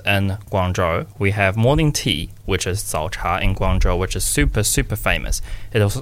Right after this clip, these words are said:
it is one of the most famous labels in Guangzhou food culture. And the Cantonese dim sum is the standard match for food culture. The dim sum is, um, like, pretty much divided into dry and wet types.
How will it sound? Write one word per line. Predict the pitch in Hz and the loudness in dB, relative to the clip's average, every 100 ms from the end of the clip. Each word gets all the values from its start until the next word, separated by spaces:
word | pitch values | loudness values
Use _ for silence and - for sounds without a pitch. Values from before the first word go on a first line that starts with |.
| - | 0
it | 113 | 2
is | 101 | 2
one | 110 | 2
of | 110 107 | 2 2
the | |
most | 92 151 185 - | 2 2 2 0
famous | 120 123 117 | 0 2 0
labels | 101 95 98 - | -2 -2 -4 -4
in | 90 | -2
Guangzhou | 104 98 104 95 | 0 2 2 0
food | 170 180 | 2 0
culture. | - - - - - - - - - - | -2 -6 -6 -10 -14 -20 -18 -18 -8 2
And | 147 165 - - | 4 4 0 -4
the | 110 | -2
Cantonese | - 123 - 107 | 0 0 2 0
dim | 110 123 123 | 2 0 0
sum | - 85 - - - | -2 -4 -6 -12 0
is | 117 117 | 2 2
the | 123 | 0
standard | - - 143 165 113 | -2 2 2 2 0
match | 92 80 - | 0 0 -4
for | - | -8
food | - 101 - | -4 -4 -4
culture. | 87 - - - - - - - - - - | -8 -8 -12 -14 -20 -20 -20 -20 -20 -12 -4
The | 110 | 0
dim | 139 139 | 2 2
sum | 135 127 127 - | 2 2 0 -2
is, | 113 107 101 - | 2 2 0 0
um, | 107 101 95 104 - - - | 2 2 2 -2 -6 -18 -6
like, | 101 87 - | -2 -2 0
pretty | 147 131 | 0 2
much | 113 - | 2 2
divided | 98 113 117 78 | 2 4 2 0
into | 98 98 95 | -2 -2 -4
dry | 90 123 117 135 - | -4 0 2 2 0
and | 110 98 - - | 0 0 -2 0
wet | 113 123 - - - | 2 4 0 -12 -10
types. | - 98 - - - | -4 -4 -4 -6 -6